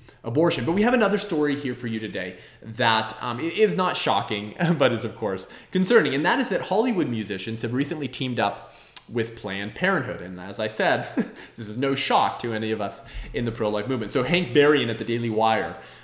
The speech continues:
on August twenty-seventh reported that, quote, "Over a hundred well-known musicians signed on to a full-page ad in Billboard, the magazine, slamming abortion restrictive laws passed around the country,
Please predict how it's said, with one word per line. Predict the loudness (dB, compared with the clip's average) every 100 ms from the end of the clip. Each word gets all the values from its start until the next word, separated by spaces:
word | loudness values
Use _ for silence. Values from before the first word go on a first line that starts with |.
| -4
on | 0
August | 2 2 -2
twenty-seventh | -6 -6 0 0 0 -4
reported | -4 -2 -2 -2
that, | -4
quote, | 0 0
"Over | 0 2
a | 2
hundred | 2 2 2 2
well-known | 4 4 4 0 0
musicians | -2 -4 -6 -8 -10 -12 -18 -20 -4
signed | 2 4 4
on | 0
to | 2 2
a |
full-page | 0 -2 -2 0 0 2
ad | 2 2 0
in | -2 2
Billboard, | 4 4 4 0 -2 -4 -12 -14
the |
magazine, | -8 -6 -4 -6 -8 -14 -10
slamming | -4 2 4 4 2
abortion | 2 2 2 2 0
restrictive | -2 -4 -4 -4
laws | -2 0 2 0 -4
passed | -2 0 0 -4
around | -6
the | -6
country, | -8 -10 -8 -10